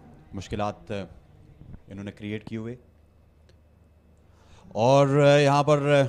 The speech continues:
अपील ज़रूर की, लेकिन डाउन द लेग साइड था और बल्ले से भी लगा।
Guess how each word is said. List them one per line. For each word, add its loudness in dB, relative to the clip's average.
अपील -2
ज़रूर -2
की, 0
लेकिन -4
डाउन -6
द -4
लेग 0
साइड -2
था -4
और -18
बल्ले -2
से -2
भी 0
लगा। 2